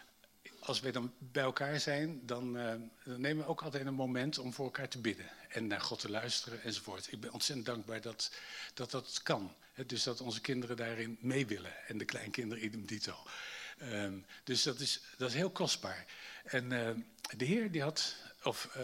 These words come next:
de Heer die had Franny op het hart gegeven in dat weekend om over Jos uit te spreken het woord,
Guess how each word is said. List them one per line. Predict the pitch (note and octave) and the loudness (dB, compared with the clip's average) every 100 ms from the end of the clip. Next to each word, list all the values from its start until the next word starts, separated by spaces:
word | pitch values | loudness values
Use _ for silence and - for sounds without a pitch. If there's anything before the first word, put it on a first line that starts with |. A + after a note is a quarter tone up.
| A#2 A#2 | -6 -2
de | C3 | 2
Heer | F3 | 4
die | D#3 | 4
had | B2+ - | 2 0
Franny | - G#3 F3+ | 2 2 2
op | C#3+ | 0
het | C#3 | 0
hart | D3 F3 | 0 0
gegeven | - B2+ G2 F#2+ D#3 F#3+ - - - - _ - | 0 0 0 0 -4 -6 -8 -10 -10 -12 _ 0
in | E3+ | 2
dat | F3 D3 | 4 2
weekend | D3+ D3 G#2 B2 D#3 - - - | 0 2 2 2 0 0 -4 -2
om | D#3 B2+ C3 A#2 - - - | 2 2 0 -6 -16 -16 -10
over | - A#2 B2 | -6 -2 2
Jos | F#3+ F3+ - | 4 4 4
uit | E3+ - | 2 4
te | |
spreken | - - G#2 G2 - F3+ - - - | 2 2 -2 -2 -2 -4 -6 -8 -2
het | A2+ | 0
woord, | C3 A#2+ C#3 - | 4 4 4 2